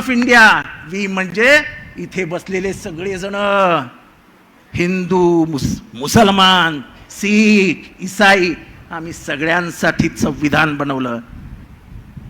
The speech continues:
पर मेरे भाइयों और बहनों, आज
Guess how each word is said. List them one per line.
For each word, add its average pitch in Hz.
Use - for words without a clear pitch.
पर 147
मेरे 143
भाइयों 147
और 147
बहनों, 147
आज 151